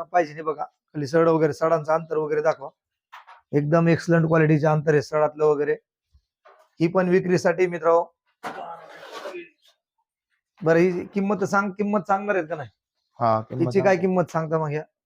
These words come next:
Speaker 2: त्या म्हशीची ऐंशी हजार रुपये सांगतो.
Speaker 1: ऐंशी हजार रुपये किंमत सांगतायत मित्रांनो. अं,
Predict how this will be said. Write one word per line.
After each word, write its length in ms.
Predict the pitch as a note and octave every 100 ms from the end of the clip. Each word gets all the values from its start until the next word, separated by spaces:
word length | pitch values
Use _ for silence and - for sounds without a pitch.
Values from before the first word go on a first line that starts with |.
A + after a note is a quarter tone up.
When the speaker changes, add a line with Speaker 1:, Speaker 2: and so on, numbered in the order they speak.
| -
Speaker 2:
त्या 100 | A#2+
म्हशीची 260 | B2+ -
ऐंशी 240 | B2 C3+ A#2+
हजार 140 | G#2
रुपये 180 | G#2 G#2
सांगतो. 760 | _ _ _ _ _ _ - F3
Speaker 1:
ऐंशी 240 | G3 G#3
हजार 200 | F#3 F#3
रुपये 200 | F3+ F#3
किंमत 260 | F#3+ F#3+ F#3+
सांगतायत 360 | F3+ F3+ F#3+
मित्रांनो. 340 | F3+ F3 F3 F3+ - _ _ _ _ _ _ _ _ _ -
अं, 320 | D3 D3+